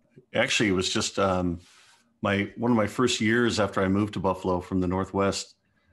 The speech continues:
we had a huge winter storm, uh, snowstorm with a couple feet of snow hit October thirteenth.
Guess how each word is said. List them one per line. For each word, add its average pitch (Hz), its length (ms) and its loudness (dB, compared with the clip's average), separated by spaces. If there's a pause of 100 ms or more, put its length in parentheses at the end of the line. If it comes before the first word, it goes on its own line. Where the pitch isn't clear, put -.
(220)
we 107 120 2
had 107 80 4
a 95 60 2
huge 127 540 2
winter 101 320 -2
storm, 98 760 0
uh, 85 340 -2
snowstorm 85 720 -2 (240)
with 92 140 -4
a 95 40 -16 (220)
couple - 240 -2
feet 120 160 0
of - 60 -2
snow 95 480 0 (260)
hit 117 220 -2
October 113 420 0
thirteenth. 107 720 -4